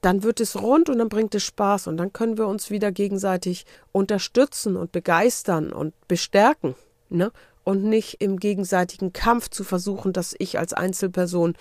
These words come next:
irgendwie durchkomme und mich gegen die anderen durchsetze, um, ja, um mein Leben zu sichern. Es geht nicht um das Überleben für uns Menschen. Also ist jetzt, äh, ein bisschen platt gesagt vielleicht, ne? Wenn ich nichts zu essen habe, natürlich geht's ums Überleben. Aber von dem Sinn her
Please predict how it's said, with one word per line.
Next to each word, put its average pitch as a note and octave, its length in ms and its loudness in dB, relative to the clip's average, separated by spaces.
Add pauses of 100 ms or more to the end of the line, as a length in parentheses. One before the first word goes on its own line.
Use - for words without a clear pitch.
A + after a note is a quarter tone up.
(180)
irgendwie F3+ 340 0
durchkomme G#3+ 600 4
und F3+ 80 2
mich F3+ 140 0
gegen F3+ 200 -2
die F3+ 120 -2
anderen F3 260 -2
durchsetze, F#3+ 720 0
um, E3 320 -2 (200)
ja, F#3+ 360 2
um E3+ 240 -2
mein E3 200 -2
Leben A#3+ 320 4
zu - 180 -4
sichern. F#3 440 0
Es - 140 -12
geht - 180 -8
nicht A3 140 -8
um F#3+ 140 -6
das F3+ 180 -8
Überleben G3+ 420 -2
für - 160 -8
uns - 220 -8
Menschen. D3+ 380 -8 (260)
Also C3 200 -12
ist - 140 -6
jetzt, - 240 -6
äh, B2+ 60 -4
ein B2 220 -10
bisschen - 260 -8
platt - 260 -2
gesagt D#3 380 -2
vielleicht, C#3+ 400 -6
ne? D#3+ 160 -2
Wenn D#3+ 100 -4
ich D3+ 140 -6
nichts - 180 -6
zu - 80 -8
essen E3+ 240 0
habe, D3 140 -2
natürlich D3+ 320 -2
geht's D#3 200 -6
ums D#3 180 -6
Überleben. F3 440 -2 (280)
Aber F3 420 2
von D3+ 220 -6
dem D3 180 -2 (140)
Sinn A#3+ 540 6
her E3+ 420 2